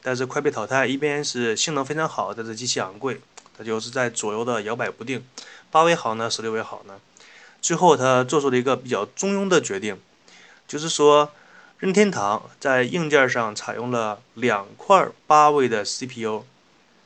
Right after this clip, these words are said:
来代替十六位的C P U，一块儿负责处理内部编写的代码，另一块儿负责处理声音和图像。它的这一设计理念呢，与同时期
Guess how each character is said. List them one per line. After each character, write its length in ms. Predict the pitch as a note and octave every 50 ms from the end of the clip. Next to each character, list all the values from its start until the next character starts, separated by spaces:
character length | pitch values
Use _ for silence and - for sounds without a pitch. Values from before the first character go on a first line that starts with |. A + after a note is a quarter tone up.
| _ _ _ _ _ _ _
来 240 | - A#2+ A2+ A2+ A#2
代 240 | A2+ - C#3+ C#3 C#3
替 320 | C3 C3 - B2+ A#2+ B2 - -
十 280 | - - - - - A#2
六 120 | C3 C3+
位 140 | C3 B2 A#2
的 160 | A2+ G#2+ G2
C 140 | - - -
P 100 | - G#2
U， 220 | G2+ G2 G2 G#2 _ _ _ _ _
一 120 | - B2 B2
块 180 | B2+ F3+ F3
儿 120 | D#3 - - -
负 180 | - - D3+ C#3
责 140 | C#3 C3 C3+
处 220 | - - - D3
理 180 | B2+ A#2+ G#2 -
内 160 | C3+ D3+ D3 C3+
部 160 | B2+ B2+ B2+
编 220 | B2+ D3 C#3+ C#3+
写 100 | - -
的 60 | G#2
代 200 | G2+ - D3+ D3
码， 180 | C3 A#2+ F#2+ - _ _ _ _ _ - - - - _ _
另 200 | - G3 F#3+ E3
一 40 | C#3
块 200 | C3 - C#3 C3
儿 140 | G#2+ G2 - -
负 160 | - - C#3 C3
责 140 | B2 A2+
处 260 | A#2 - - - C#3+ B2+
理 180 | A2+ F#2+ F#2+ F#2+
声 260 | - - - D#3+ D#3+
音 140 | D#3 D#3 D3+
和 100 | - D#3+
图 180 | D3+ - - -
像。 220 | - F3 D3+ - - _ _ _ _ _ _ _ _ - - _ _ _ _ _ _ _ _ _ _ _ _ _ _ _
它 140 | - A3+ A#3
的 140 | A3 F#3 F3
这 180 | F3+ F#3 F#3
一 220 | F3+ D#3 D3 D3 D3
设 200 | - - F#3 E3+
计 120 | D3+ D#3+
理 120 | C#3 A2 G#2
念 220 | B2 B2+ C3 B2
呢， 240 | A2+ G#2 G2+ G2 - - - - _
与 300 | A2 G#2 G2+ G2+ G2+ G#2 _ _ _ _
同 240 | - - C3+ E3+ F3
时 180 | E3+ - F3
期 360 | D#3+ - - E3+ E3 D#3+ C#3